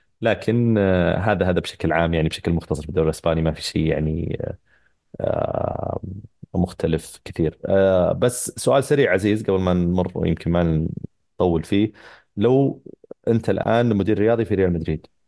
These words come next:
وقالوا لك عندنا ميليتاو إصابة، يلا يرجع بشهر اثنين ثلاثة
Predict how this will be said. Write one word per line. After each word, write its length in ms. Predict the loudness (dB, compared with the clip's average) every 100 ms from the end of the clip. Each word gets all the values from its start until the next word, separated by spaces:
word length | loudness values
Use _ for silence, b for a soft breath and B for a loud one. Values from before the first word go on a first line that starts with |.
| _ _ -2
وقالوا 680 | 0 2 2 2 4 4
لك 400 | 2 0 -4 -12 -4
عندنا 280 | -2 0 2
ميليتاو 440 | 2 0 0 0
إصابة، 440 | 0 0 0 2 2
يلا 240 | 4 2
يرجع 400 | 0 0 -2 -2
بشهر 340 | -4 -2 -2 0
اثنين 220 | 0 0
ثلاثة 460 | 2 0 0 -2